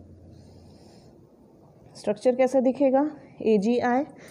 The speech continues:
चारों तरफ एडजॉर्ब्ड आयन कौन सा है? आयोडाइड आयन। फिर काउंटर आयंस एन ए प्लस उन्हें घेर के रखेंगे। प्रॉपर्टी है electrophoresis। Colloidal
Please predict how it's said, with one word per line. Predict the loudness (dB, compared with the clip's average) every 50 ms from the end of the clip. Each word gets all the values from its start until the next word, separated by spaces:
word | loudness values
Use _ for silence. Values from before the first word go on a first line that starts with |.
| -20 -20 -8 -2
चारों | 0 2 2 2
तरफ | 2 0 0 -2 -2 -2 -2
एडजॉर्ब्ड | -2 -2 -2 0 0 2 2 2 0 -2 -6 -6 -2
आयन | 0 0 2 2 0 0
कौन | 0 0 -2 -2
सा | -2 0 -2
है? | 0 0 0 -2 -2 -4 -6 -14 -20 -20 -20 _ -20 -20 -20 _ -20 -20 -20 -20 -20 -20 -10 -4
आयोडाइड | -2 2 4 4 4 4 4 4 2 2 2
आयन। | 2 2 2 0 -2 -2 -6 -10 -20 -20 -20 -20 -20 -20 -20 -20 -20 -20 -20 -20 -20 -20 -6 -2
फिर | -2 -2
काउंटर | 0 0 0 2 2 2 0 2 2 2
आयंस | 2 2 2 0 -2 -4 -8 -8 -4
एन | -2 0 0
ए | 0
प्लस | 0 2 2 2 2 2 0 -6 -16 -20 -20 -20 -14 -8 -2
उन्हें | 0 2 2 2 2 2
घेर | 2 2 2 2 2
के | 0 -2 -2
रखेंगे। | 0 -2 -4 -4 -4 -2 0 2 0 0 -2 -4 -10 -20 _ _ _ _ _ -8 _
प्रॉपर्टी | 0 0 0 -2 -4 -4 -2 0 2 2
है | 2 2 0 0 -2 -2
electrophoresis। | 0 0 0 0 0 -2 0 0 2 2 2 2 0 0 0 -2 -2 -2 -8 -18 -20 -20 -20 -20 -20 -20 -20 -20 -20 -20 -20 -20 -20 -20 -20 -20 -20 -20 -20 -20 -20 -20 -20 -20 -20 -20 -20 -20 -16 -2 0
Colloidal | 4 4 6 6 4